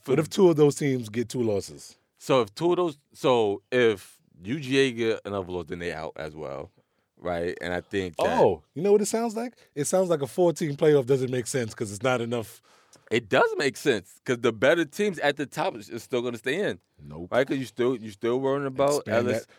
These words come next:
Speaker 2: Make
Speaker 1: still
Speaker 2: it a
Speaker 1: worrying
Speaker 2: real
Speaker 1: about,
Speaker 2: playoff.
Speaker 1: still worrying about L S U, and you saying two, two losses. What,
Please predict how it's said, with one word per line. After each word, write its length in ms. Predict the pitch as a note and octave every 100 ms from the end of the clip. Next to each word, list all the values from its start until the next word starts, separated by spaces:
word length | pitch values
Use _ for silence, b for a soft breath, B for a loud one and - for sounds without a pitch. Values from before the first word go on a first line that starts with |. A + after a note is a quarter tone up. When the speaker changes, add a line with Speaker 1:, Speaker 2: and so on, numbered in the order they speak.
| -
Speaker 2:
Make 80 | G#2+
Speaker 1:
still 80 | D3
Speaker 2:
it 40 |
a 20 | C#3
Speaker 1:
worrying 160 | C3+
Speaker 2:
real 100 | C#3+
Speaker 1:
about, 80 | D3
Speaker 2:
playoff. 420 | - C3 A#2+ A2 A2
Speaker 1:
still 160 | C3+
worrying 160 | D#3 D#3+
about 180 | D#3+ D3+
L 140 | C#3
S 160 | C#3 -
U, 120 | C3+ -
and 260 | A3+ F#4 G#3
you 60 |
saying 300 | G#3 G3 D#3 C3+
two, 180 | - F#3
two 160 | D3+ E3+
losses. 280 | D#3 D3 B2+
What, 240 | G#2 C#3+